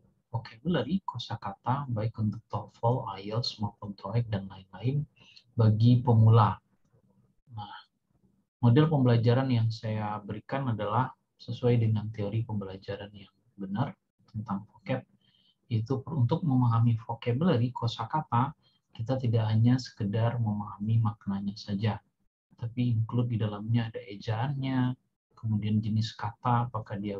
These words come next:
verb, adjective, dan seterusnya, lalu maknanya, kemudian konteksnya dalam kalimat, dan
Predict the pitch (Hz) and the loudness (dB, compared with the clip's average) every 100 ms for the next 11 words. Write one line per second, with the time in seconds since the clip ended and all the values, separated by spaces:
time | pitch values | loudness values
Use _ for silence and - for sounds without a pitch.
0 | - 120 120 120 - 110 110 110 _ 117 | -2 0 0 0 -8 -10 -8 -12 _ -4
1 | 117 117 110 110 - 117 127 - 131 127 | -4 -4 -6 -6 -8 -6 -6 -2 2 4
2 | 123 123 _ _ _ _ _ 113 107 110 | 2 0 _ _ _ _ _ -4 0 2
3 | 117 113 110 - 117 123 127 113 113 127 | 4 4 0 0 4 4 4 2 2 0
4 | - - 107 101 107 113 117 123 113 107 | -4 -14 -8 -6 -4 -2 -2 -4 -6 -6
5 | 110 147 - - 117 101 98 101 - - | -4 -6 -8 -4 -2 -2 -8 -12 -12 -8
6 | 101 104 175 - _ _ _ _ _ _ | -6 -2 -4 -4 _ _ _ _ _ _
7 | _ 110 120 123 131 | _ -2 2 2 0